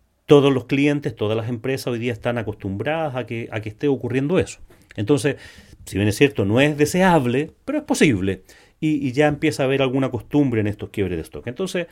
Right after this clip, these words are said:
paso número uno, y renegociar tanto con tu proveedor como con tu cliente los plazos.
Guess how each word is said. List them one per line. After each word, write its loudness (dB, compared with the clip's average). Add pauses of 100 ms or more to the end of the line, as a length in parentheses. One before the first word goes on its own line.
(260)
paso 2
número 2
uno, 2
y 0
renegociar 0 (520)
tanto -4
con 0
tu -4
proveedor 2
como -2
con -4
tu -8
cliente -6
los -4
plazos. -12